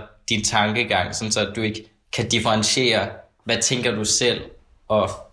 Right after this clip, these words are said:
hvad bliver der sagt, altså, af stemmer, ikke? Så det er sådan, det er ret, øh, ekstremt, i hvert fald,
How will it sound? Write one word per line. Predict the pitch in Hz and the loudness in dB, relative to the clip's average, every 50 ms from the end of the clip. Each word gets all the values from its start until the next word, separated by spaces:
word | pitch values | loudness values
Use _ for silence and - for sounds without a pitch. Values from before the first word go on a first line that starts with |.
| - _ _ - - - - | -20 _ _ -20 -18 -8 -2
hvad | 107 110 104 107 | 0 0 0 2
bliver | 113 113 101 | 0 0 2
der | 92 92 92 95 | 0 0 -2 -2
sagt, | - - - - 98 98 98 - - - - - _ - | 0 0 2 2 2 0 -2 -6 -10 -10 -12 -10 _ -4
altså, | 104 101 101 | -2 -2 0
af | 95 95 101 98 | -2 -2 -2 -2
stemmer, | - - - 107 95 101 107 120 | -2 0 0 -2 0 0 -2 -2
ikke? | 143 147 139 - - - - _ _ _ _ _ _ - | -2 -4 -8 -12 -14 -18 -20 _ _ _ _ _ _ -8
Så | - - 104 104 | -4 -2 0 2
det | 107 | 2
er | 104 | 2
sådan, | 104 117 107 107 107 101 101 101 | 2 2 2 2 2 2 2 0
det | 113 | 0
er | 107 101 | 2 2
ret, | 117 120 123 - - - - 117 107 | 2 2 2 0 -2 -2 -2 0 2
øh, | 101 | 0
ekstremt, | 92 - - 107 - - - - 127 120 107 101 98 95 98 | 0 -2 -2 -2 -2 0 2 2 2 2 2 0 -2 -4 -4
i | 98 | -2
hvert | 98 107 101 101 - | 0 2 2 2 2
fald, | 113 107 101 - | 0 0 0 -2